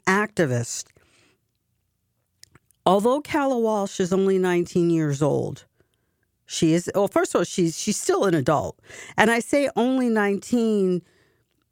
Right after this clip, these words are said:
only to stress that it seems like she's packed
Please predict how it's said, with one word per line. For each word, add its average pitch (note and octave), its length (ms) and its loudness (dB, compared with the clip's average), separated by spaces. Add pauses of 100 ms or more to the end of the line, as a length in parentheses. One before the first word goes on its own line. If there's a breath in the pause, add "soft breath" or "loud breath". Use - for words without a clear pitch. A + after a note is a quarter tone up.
(1160)
only C4 760 0 (520)
to - 180 -4
stress G#3+ 880 -2
that F3 460 2 (3250 soft breath)
it F#3+ 140 2
seems A#3 320 0
like B3 120 2
she's - 240 -2
packed A#3+ 500 0